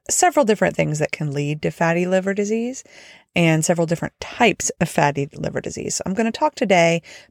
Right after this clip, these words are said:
primarily about the type of fatty liver disease that results from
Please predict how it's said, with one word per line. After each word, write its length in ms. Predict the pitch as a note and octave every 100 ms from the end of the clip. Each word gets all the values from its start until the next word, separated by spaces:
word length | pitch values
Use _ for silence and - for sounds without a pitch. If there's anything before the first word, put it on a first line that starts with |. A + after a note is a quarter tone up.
| -
primarily 880 | F#3 D#3 D#3 F3+ A3 G3 F3 D#3+ -
about 460 | D#3 D3 C#3+ C#3+ -
the 160 | D#3 - -
type 480 | - - G3 A3+ -
of 240 | F3 D#3+ - _
fatty 580 | - - - E3+ F3+ G3
liver 280 | F3+ E3 D#3
disease 500 | D3 D3 C#3 C#3 C#3 _ - - - _
that 180 | F3 D#3+
results 600 | D#3+ D3 D#3 C#3+ - - -
from 340 | - D3